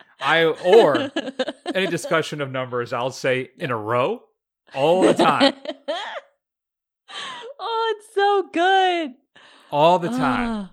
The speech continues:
Speaker 1: I don't know. That's
Speaker 2: It
Speaker 1: something that's just been in my, just, it's, like, in the grooves of my brain.
Speaker 2: Mm-hmm. It's so, it's so fucking funny.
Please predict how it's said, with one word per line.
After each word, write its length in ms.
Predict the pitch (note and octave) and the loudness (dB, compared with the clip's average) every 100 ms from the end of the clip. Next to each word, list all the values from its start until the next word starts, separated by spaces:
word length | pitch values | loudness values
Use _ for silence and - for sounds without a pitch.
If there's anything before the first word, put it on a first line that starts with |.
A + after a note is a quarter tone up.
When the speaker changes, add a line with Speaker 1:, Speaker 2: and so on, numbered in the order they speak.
| - | -12
Speaker 1:
I 120 | A#2+ C3+ | -6 -4
don't 100 | D3+ | -2
know. 160 | D3 | -4
That's 240 | C3 C#3+ D#3 | -2 -2 -2
Speaker 2:
It 20 | |
Speaker 1:
something 140 | E3+ | -8
that's 160 | C#3+ B2+ | -8 -12
just 220 | A#2+ - | -14 -10
been 100 | B2+ | -6
in 140 | C3+ D3+ | -6 -4
my, 320 | D3 C#3+ C3+ | -4 -4 -8
just, 260 | B2 C3 | -12 -12
it's, 140 | C#3 C#3 | -10 -10
like, 100 | B2+ | -6
in 100 | D3 | -6
the 60 | C3+ | -8
grooves 680 | B2 A#2+ C#3 D3+ D#3 C3+ | -8 -6 -4 -4 -4 -6
of 100 | B2+ | -10
my 200 | B2 B2 | -8 -6
brain. 420 | A#2 A2 A2 G#2 C3 _ _ _ F3 | -4 -4 -6 -8 -14 _ _ _ -10
Speaker 2:
Mm-hmm. 540 | F3+ E3+ E3 E3 F#3 - _ - G3+ | -8 -8 -8 -10 -12 -16 _ -12 -6
It's 160 | G3 - | -6 -8
so, 400 | - D#3+ D#3 - - | -10 -8 -8 -14 -10
it's 240 | G#3+ G3+ - | -8 -8 -14
so 400 | - - E3+ E3 | -18 -14 -14 -12
fucking 400 | E3 D3+ D3+ D#3 | -14 -16 -18 -20
funny. 340 | D#3 D3+ D3 | -20 -20 -20